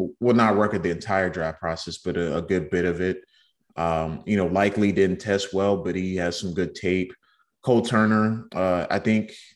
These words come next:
he tested modestly, but he has some, some solid tape. Jelani Woods tested like a freak, and everyone's re-, overreacting to him. I think he's good, but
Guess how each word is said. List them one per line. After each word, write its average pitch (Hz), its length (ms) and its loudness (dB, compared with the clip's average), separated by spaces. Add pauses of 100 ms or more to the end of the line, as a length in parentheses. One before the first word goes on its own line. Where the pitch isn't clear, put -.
he 107 180 -6
tested 101 480 0
modestly, 104 840 -2 (640)
but - 400 2
he 101 260 0
has 95 340 2
some, 95 240 -2
some - 180 -6
solid 92 440 0
tape. 92 480 -2
Jelani 98 420 2
Woods 92 280 2
tested 95 280 -6
like 85 200 -2
a 73 40 -12
freak, 98 400 -6
and 87 120 -4
everyone's 87 400 -6
re-, 85 200 -8
overreacting 90 840 -2
to 90 180 -4
him. 92 200 -6 (380)
I 90 80 -8
think 95 220 -2
he's 92 220 -2
good, 95 460 0
but 85 340 -4